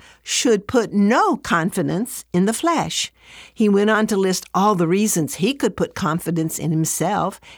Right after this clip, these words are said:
He was from the right family, had the best education, had demonstrated great zeal, and abided by the laws flawlessly.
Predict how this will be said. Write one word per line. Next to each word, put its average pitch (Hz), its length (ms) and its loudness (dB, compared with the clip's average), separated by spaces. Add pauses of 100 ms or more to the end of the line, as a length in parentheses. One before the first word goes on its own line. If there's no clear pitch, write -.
He 190 160 0
was 180 160 0
from 214 160 0
the 160 100 0
right 170 300 0
family, 202 560 0
had 165 200 -2
the 165 60 0
best 170 320 -2
education, 196 880 -2 (300)
had 185 240 0
demonstrated 190 800 0
great 175 300 0
zeal, 202 680 2
and 170 140 0
abided 170 540 2
by 170 160 2
the 170 120 0
laws 180 520 0 (200)
flawlessly. 185 1120 0